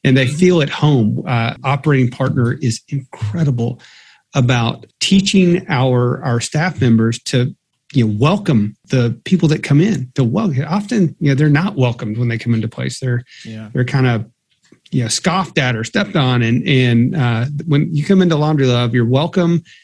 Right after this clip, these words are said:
Speaker 1: you're helped, we're carrying your laundry, we're helping you in and out with things, and, uh, you're treated like, you know, a respectful human being. So
Speaker 2: Yeah.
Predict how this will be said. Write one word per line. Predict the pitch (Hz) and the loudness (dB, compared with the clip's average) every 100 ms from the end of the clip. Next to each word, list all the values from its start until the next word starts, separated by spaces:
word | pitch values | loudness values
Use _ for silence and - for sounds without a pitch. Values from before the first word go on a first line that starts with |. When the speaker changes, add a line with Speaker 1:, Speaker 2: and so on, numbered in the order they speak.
| _ - | _ -6
Speaker 1:
you're | 107 | -2
helped, | - 185 165 - - _ _ _ - | 0 0 -2 -10 -16 _ _ _ -6
we're | 110 - - | -6 -6 -4
carrying | 170 175 165 | 0 4 4
your | 123 | 2
laundry, | 135 175 170 170 | 2 0 2 2
we're | 143 | 2
helping | 123 147 143 | 2 2 2
you | 131 | 4
in | 165 | 4
and | 156 | 2
out | 180 190 | 0 -2
with | 160 | -2
things, | 170 165 165 147 131 | 2 4 4 2 2
and, | 123 127 | 2 2
uh, | 143 120 135 | 2 -2 -2
you're | 151 | -2
treated | 143 - 165 175 165 185 - | -4 0 2 2 0 -4 -4
like, | 127 131 120 - 208 202 - | -2 -2 -4 -14 -18 -16 -4
you | 127 120 | -2 0
know, | 117 - | -4 -8
a | 131 | -8
respectful | 147 - - 160 - | -6 -8 -10 -10 -2
human | 123 127 120 | 2 4 4
being. | 98 - - _ _ - 123 | 0 -4 -10 _ _ -12 -10
So | - 110 | -6 -6
Speaker 2:
Yeah. | 143 | -6